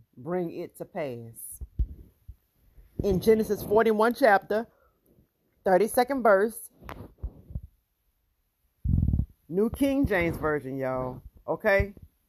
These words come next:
That was a New King James Version. Or was that the, hold on, make sure, was that the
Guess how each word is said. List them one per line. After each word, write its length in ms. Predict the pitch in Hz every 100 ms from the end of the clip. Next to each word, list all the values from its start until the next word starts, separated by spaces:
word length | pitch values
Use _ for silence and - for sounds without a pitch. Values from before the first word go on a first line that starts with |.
| _ _ _ _ - - _ _ _ _ _ _ _
That 140 | 165 196
was 140 | 180
a 60 | 151
New 200 | 196 247
King 340 | - 196 175
James 280 | 160 151 147
Version. 400 | 143 131 117 - - _ _ _ _ _ _ - - _ _ _ _ - - - _ -
Or 100 | 156
was 240 | 156 170 160
that 200 | 160 -
the, 120 | - - _ _
hold 280 | 202 160 135
on, 160 | 143
make 220 | 139 123
sure, 100 | -
was 140 | 123 123
that 140 |
the 80 | 139